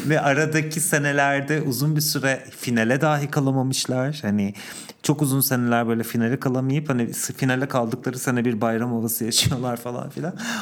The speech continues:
O yüzden belki de hani bizi bir türlü birinci yapmaya niyetli değil bu Avrupa söylemine. Belki de biraz gereksiz tutulmuşuz gibime geliyor.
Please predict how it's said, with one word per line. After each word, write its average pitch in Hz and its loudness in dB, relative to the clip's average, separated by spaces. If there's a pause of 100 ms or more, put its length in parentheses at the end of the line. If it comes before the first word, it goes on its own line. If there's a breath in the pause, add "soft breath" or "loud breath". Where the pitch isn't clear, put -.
(140 loud breath)
O 247 2
yüzden 196 2
belki 180 0
de 165 2
hani 156 0
bizi 139 -2
bir 143 -4
türlü 131 -2
birinci 135 0
yapmaya 127 -2
niyetli 123 -4
değil 127 2
bu 113 0
Avrupa 110 -2 (300 loud breath)
söylemine. 120 0
Belki - -8
de 135 0
biraz 131 0
gereksiz 123 -2
tutulmuşuz - -4
gibime 110 0
geliyor. 98 -2